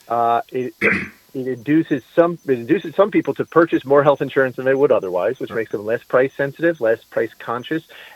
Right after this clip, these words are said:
Speaker 1: and that leads to higher healthcare prices.
Speaker 2: Yeah.
Speaker 1: Uh, and then there's all the lobbying that then takes pl-, place over the definition of what kind of coverage you have to buy in order to qualify for that tax credit. And that's when all of the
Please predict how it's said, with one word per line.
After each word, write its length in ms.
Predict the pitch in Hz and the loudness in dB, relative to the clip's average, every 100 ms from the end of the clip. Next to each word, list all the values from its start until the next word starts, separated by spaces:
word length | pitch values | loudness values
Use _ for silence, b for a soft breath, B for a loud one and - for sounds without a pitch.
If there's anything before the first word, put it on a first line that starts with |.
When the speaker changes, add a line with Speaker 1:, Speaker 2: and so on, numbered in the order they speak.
| B _ | B _
Speaker 1:
and 160 | 123 117 | -8 -2
that 160 | 127 | -2
leads 200 | 135 131 - | -4 -8 -6
to 100 | 135 | -8
higher 400 | - 117 120 110 | 0 2 2 2
healthcare 400 | 113 117 - 92 | -2 -4 -4 -4
prices. 420 | - 85 - - - B B B B | -4 -6 -8 -14 -16 B B B B
Speaker 2:
Yeah. 180 | 95 90 | -12 -4
Speaker 1:
Uh, 140 | 135 143 | 0 0
and 200 | 151 143 | 0 -2
then 380 | 151 196 185 165 - | 2 2 2 -2 -2
there's 220 | 139 127 - | 0 0 2
all 280 | 139 160 180 | 4 6 6
the 100 | 160 | 4
lobbying 560 | 143 170 247 180 127 117 | 0 0 0 0 -2 -4
that 140 | 107 | -4
then 240 | 123 117 107 | -4 -4 -10
takes 320 | - 127 110 - - - - _ | -6 -6 -6 -16 -20 -20 -20 _
pl-, 240 | - - 110 - | -20 -8 -8 -2
place 420 | 135 127 135 139 - 113 - | 2 2 0 -6 -10 -12 2
over 300 | 135 135 139 | 4 4 2
the 120 | 123 | 0
definition 800 | 104 139 143 143 139 147 165 131 | 2 4 4 2 0 0 -2 -4
of 500 | - 127 123 127 107 | -2 0 0 -2 0
what 160 | 123 131 | 2 2
kind 200 | 143 131 | -2 -2
of 100 | - | 2
coverage 300 | 139 135 131 | 2 4 -4
you 100 | 120 | 0
have 200 | 135 - | 2 2
to 80 | |
buy 280 | 120 123 131 | 2 4 4
in 80 | 127 | 2
order 220 | 120 127 | 2 0
to 100 | 117 | 0
qualify 640 | - 139 185 208 117 92 104 B B | 0 4 4 4 0 0 -4 B B
for 100 | - | -2
that 220 | 123 113 | 2 2
tax 260 | - - - | 2 -2 -2
credit. 380 | - 98 101 - B B B B - | -4 -2 -2 -6 B B B B -4
And 320 | 143 147 131 | -2 -2 0
that's 300 | 147 170 - | 2 2 2
when 100 | 160 | 4
all 440 | 143 151 160 165 160 | 6 8 6 2 -2
of 80 | |
the 340 | 143 147 143 | 4 6 6